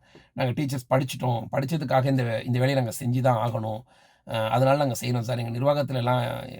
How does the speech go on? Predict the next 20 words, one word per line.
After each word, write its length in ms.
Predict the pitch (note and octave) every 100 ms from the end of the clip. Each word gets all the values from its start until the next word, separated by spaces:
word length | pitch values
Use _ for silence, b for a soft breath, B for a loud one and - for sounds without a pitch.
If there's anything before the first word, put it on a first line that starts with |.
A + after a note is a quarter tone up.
| -
இந்த 240 | - - B2+
மாதிரி 200 | C#3 D3
எல்லாருமே 320 | B2 C#3+ D#3
நாங்க 140 | D#3+
ஒவ்வொரு 220 | B2+ B2+ B2+
ஏரியாவும் 300 | B2+ B2+ D#3+
இந்த 120 | E3+
லீவு 200 | C#3+ C#3
டைம்ல 220 | C3 B2
எல்லாம் 220 | A#2+ C3+
போய் 240 | C3 C3 C3
நோட்டீஸ் 320 | C3 A#2+ -
கொடுத்து 360 | B2 A2 C3+ B2+ B B
ஸ்ட்ரென்த் 360 | - E3 E3
சேர்க்க 240 | D#3+ D3+ C3
வேண்டிய 200 | B2 A2+
கட்டாயத்துல 360 | A#2+ C3+ C3+ B2+
நாங்க 180 | A#2 A2+
இருக்கோம் 260 | A#2 A#2+ -
சார்னு." 240 | A#2 A2